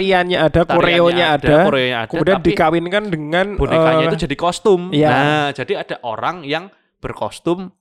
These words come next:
Speaker 2: main film.
Speaker 1: Hmm.
Speaker 2: Nah, itu.
Speaker 1: Dan mungkin untuk, eh, perkembangannya ke sini, kemudian dikombinasikan juga dengan tokusatsu itu atau special effect
Speaker 2: Mm-mm,
Speaker 1: dari
Speaker 2: dengan
Speaker 1: mungkin visual-visual dari
Speaker 2: Yes.
Speaker 1: film ya, mungkin.
Speaker 2: Misal,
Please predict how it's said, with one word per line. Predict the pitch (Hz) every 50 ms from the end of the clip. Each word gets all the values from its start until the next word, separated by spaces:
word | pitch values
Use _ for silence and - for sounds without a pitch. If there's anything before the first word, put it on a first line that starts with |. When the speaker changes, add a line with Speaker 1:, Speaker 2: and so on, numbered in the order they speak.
| _ _
Speaker 2:
main | - 135 113 101 101 120 151 165 156 - - _
film. | - 127 107 110 131 151
Speaker 1:
Hmm. | 156 143 131 127 127 127 123 131
Speaker 2:
Nah, | 131 120 120 117 117 117 117 113
itu. | 117 127 135 156 180 156 135 131 139 - _
Speaker 1:
Dan | - 151 143 147
mungkin | 156 170 220 233 226 -
untuk, | 185 202 202 190 - 196 - _ _ _
eh, | - 165 165
perkembangannya | 160 - - - 165 147 143 139 139 147 151 151
ke | - 160
sini, | 156 - 196 202 196 185 -
kemudian | - - 165 170 156 151 175 196 214
dikombinasikan | 185 156 147 - 156 147 143 143 143 147 139 - 147 156 143
juga | 135 139 190 190
dengan | 156 143 143 143 139 147 - - _ _ _ _ _ _
tokusatsu | _ - 156 156 165 160 - 175 170 - - 180
itu | 175 - 202
atau | 196 190 190
special | - - - 170 165 - 185 175 -
effect | 165 156 151 - - 180 - _ _
Speaker 2:
Mm-mm, | _ - 151
Speaker 1:
dari | 143 139 135 175 147 147 147
Speaker 2:
dengan | 147 147
Speaker 1:
mungkin | 147 143 185 190 190 196 180
visual-visual | - 185 - 180 170 165 165 - 180 160 - 175 170 170 165
dari | 147 139 135 147 143 143
Speaker 2:
Yes. | 143 139 - - - - - - - _ _ -
Speaker 1:
film | - - 175 170 180 175 170 156
ya, | 131 120 113 -
mungkin. | - - 139 127 131
Speaker 2:
Misal, | 131 170 165 170 180 180